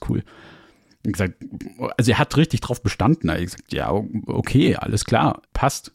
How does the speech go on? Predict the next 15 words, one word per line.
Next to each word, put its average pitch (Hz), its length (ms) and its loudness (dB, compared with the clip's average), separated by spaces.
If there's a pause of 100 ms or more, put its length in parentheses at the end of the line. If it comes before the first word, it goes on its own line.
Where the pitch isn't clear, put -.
Und 135 240 6
nicht 175 200 6
im 180 120 6
Sinne 151 180 6
von 147 180 2
drauf 131 260 0
bestanden, 147 920 2 (240)
dass 123 160 2
ich 123 80 0
das - 160 -2
Gefühl 139 360 6
hatte, 120 380 6 (400)
irgendwas 123 300 6
ist 110 120 4
sketchy, 92 580 0